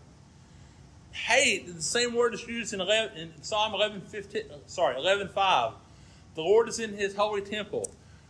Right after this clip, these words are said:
The Lord's throne is in heaven. His eyes sees, his, his eyelids test the, the children of man.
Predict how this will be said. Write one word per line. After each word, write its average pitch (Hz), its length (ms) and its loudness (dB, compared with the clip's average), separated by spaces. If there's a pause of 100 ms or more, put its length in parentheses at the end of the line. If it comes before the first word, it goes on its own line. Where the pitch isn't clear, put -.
(260)
The 151 80 -2
Lord's 214 360 4
throne 220 240 -4
is 208 140 -8
in 185 80 -8
heaven. 180 420 0 (880)
His 170 140 -6
eyes 214 400 2
sees, 208 300 -2
his, 170 140 -8 (120)
his - 280 -2
eyelids 220 520 2
test 202 400 -2
the, - 120 -4 (260)
the 156 80 -10
children 202 340 -2
of 180 40 -2
man. 160 400 0